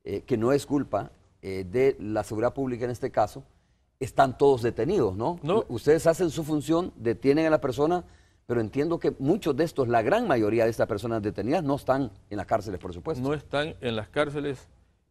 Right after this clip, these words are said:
Speaker 2: eh, pero tú puedes ver en esta lámina a lo largo de todo el tiempo que ha sucedido lo mismo. Tenemos un problema sistémico, es decir, un problema de articulación
Speaker 1: Ujú.
Speaker 2: de todo el sistema
Speaker 1: Ujú.
Speaker 2: de justicia, porque nosotros capturamos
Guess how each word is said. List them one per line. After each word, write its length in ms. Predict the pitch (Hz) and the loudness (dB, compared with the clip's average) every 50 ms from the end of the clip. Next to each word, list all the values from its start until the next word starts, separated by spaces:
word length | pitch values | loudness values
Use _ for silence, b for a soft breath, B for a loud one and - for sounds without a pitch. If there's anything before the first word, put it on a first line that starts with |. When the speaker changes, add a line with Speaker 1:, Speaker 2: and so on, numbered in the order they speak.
| _ - | _ -6
Speaker 2:
eh, 400 | 117 110 107 104 101 101 95 - - _ _ _ _ _ _ _ _ _ | -4 -4 -2 -2 -4 -6 -8 -10 -16 _ _ _ _ _ _ _ _ _
pero 240 | 160 156 147 143 - - - - _ _ _ _ _ _ _ _ _ _ | 0 0 0 -2 -4 -8 -18 -20 _ _ _ _ _ _ _ _ _ _
tú 160 | _ 175 185 - | _ 0 0 2
puedes 200 | 185 180 180 165 | 2 0 2 2
ver 140 | 180 175 170 | 2 2 2
en 80 | 165 | 0
esta 200 | 180 180 - 185 | -2 -2 0 2
lámina 360 | 160 165 180 208 202 202 196 - | 2 2 2 2 0 -2 0 0
a 120 | 143 143 | 2 2
lo 140 | 135 127 127 | 2 2 2
largo 440 | 139 170 196 196 180 151 139 131 120 | 2 2 2 0 0 0 0 0 0
de 60 | 120 | 0
todo 220 | - - 180 185 175 | 0 0 0 0 0
el 80 | 165 | 0
tiempo 280 | - 208 226 220 190 151 | -2 -4 -4 -2 -4 -2
que 100 | - 175 | -2 -2
ha 40 | 165 | 0
sucedido 480 | - 185 156 156 156 156 175 170 160 | 0 -2 0 0 0 2 2 2 2
lo 120 | 143 143 170 | 2 0 0
mismo. 360 | 240 262 185 139 110 95 - b b b b b b b b b | 0 -2 -2 -4 -6 -10 -14 b b b b b b b b b
Tenemos 300 | _ 135 139 165 190 202 | _ -2 0 0 0 0
un 80 | 214 220 | -2 -2
problema 600 | 180 175 160 160 170 190 214 214 208 196 190 185 - _ _ _ _ _ _ | 0 0 0 2 2 0 0 0 0 -2 -2 -2 -8 _ _ _ _ _ _
sistémico, 680 | - - 151 123 - - 226 226 190 156 123 - 127 | -8 -8 -6 -6 -2 0 2 2 2 0 -2 -2 -2
es 60 | 131 135 | -2 -2
decir, 260 | 147 135 - 190 185 | -4 -4 -2 -2 -2
un 80 | 190 | -2
problema 540 | 185 - 143 139 147 170 190 190 185 185 180 b b b | -2 -2 0 0 2 0 0 0 -2 -6 -6 b b b
de 120 | - 135 151 | 0 0 0
articulación 640 | 147 143 - 160 - 151 151 131 120 107 - 170 190 | 0 0 -2 -4 0 0 2 2 2 2 2 2 2
Speaker 1:
Ujú. 80 | 196 107 | 2 0
Speaker 2:
de 80 | 151 | -2
todo 220 | - - 165 180 185 | 0 0 0 0 0
el 40 | 165 | 0
sistema 460 | - 160 - 101 185 208 220 202 180 | -2 -4 -4 0 0 0 0 2 2
Speaker 1:
Ujú. 40 | 160 | 0
Speaker 2:
de 60 | 139 | 0
justicia, 600 | 120 127 113 - - 247 247 185 - - 92 90 b b b b b b b b b _ | 0 -4 -6 -6 -4 -4 -4 -4 -4 -6 -10 -10 b b b b b b b b b _
porque 240 | 151 156 131 151 | -2 -2 0 -2
nosotros 400 | 143 143 131 196 208 208 208 180 | -4 -2 -2 -2 0 0 -2 -2
capturamos 640 | - 190 170 - - 156 160 208 240 247 240 226 - | -2 -2 -2 -2 0 2 2 2 2 2 -2 -4 -6